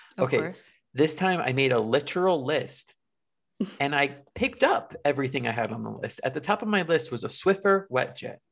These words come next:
Speaker 2: because, um, when Nick comes to visit, he brings his dog Sasha.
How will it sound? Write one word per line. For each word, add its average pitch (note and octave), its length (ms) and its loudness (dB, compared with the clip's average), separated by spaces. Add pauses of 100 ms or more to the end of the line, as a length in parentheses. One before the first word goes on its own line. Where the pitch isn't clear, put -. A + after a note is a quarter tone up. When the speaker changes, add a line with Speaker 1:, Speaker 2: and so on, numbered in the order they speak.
(420)
Speaker 2:
because, C#3 640 2 (420)
um, A2+ 400 2
when A#2 540 0
Nick C3+ 260 -4
comes C3 260 -8
to A#2+ 80 -6
visit, A#2 320 -2
he A#2+ 160 -10
brings A2+ 420 -6
his A#2 100 -8
dog A2+ 280 0
Sasha. A#2 600 0